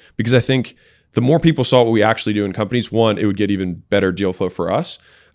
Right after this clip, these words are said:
Um, but also it's more unique than I think what most people do. So that's kind of, like, us trying to play more to our strengths, which is, like,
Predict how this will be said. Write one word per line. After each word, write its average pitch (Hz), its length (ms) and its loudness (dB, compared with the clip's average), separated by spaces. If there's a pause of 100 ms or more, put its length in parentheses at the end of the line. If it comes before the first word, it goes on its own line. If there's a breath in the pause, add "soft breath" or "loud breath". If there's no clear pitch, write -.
Um, 95 480 2 (120)
but 104 100 0
also 120 300 6
it's - 180 0 (180)
more 117 300 8
unique 104 440 2
than 98 520 2 (120)
I - 40 -4
think 104 160 -2
what - 100 0
most 98 180 4
people 90 200 0
do. 85 320 2
So - 120 2
that's 113 140 4
kind 120 140 2
of, 104 80 2
like, 104 160 2
us 101 120 -2
trying 104 180 -2
to 92 60 -2
play 101 180 -2
more 95 200 -2
to 92 80 -2
our 82 140 -4
strengths, 95 420 -6
which 82 140 -12
is, 85 100 -8
like, 85 220 -6